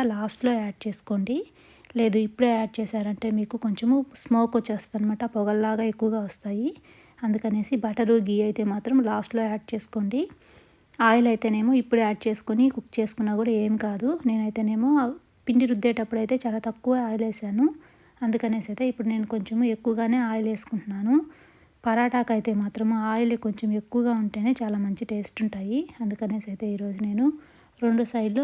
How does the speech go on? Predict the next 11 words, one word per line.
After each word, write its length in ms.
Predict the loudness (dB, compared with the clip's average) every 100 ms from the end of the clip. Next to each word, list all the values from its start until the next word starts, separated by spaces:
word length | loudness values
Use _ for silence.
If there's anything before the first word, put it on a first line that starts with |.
| 0
ఆయిల్ 300 | 0 0 0
అప్లై 280 | -2 0 0
చేసుకొని 420 | 0 -2 -4 -4
అయితే 180 | -2 2
నీట్‌గా 380 | 4 2 0 -2
పరాటాను 540 | -2 -4 -4 -4 -4 -4
అయితే 180 | -4 -2
చేసేసుకుంటున్నాను. 880 | 0 0 -2 -2 -4 -4 -6 0 2 2 2
నేను 220 | 4 4
ఎప్పుడైనా 420 | 4 4 4 4 2
సరే 280 | 2 4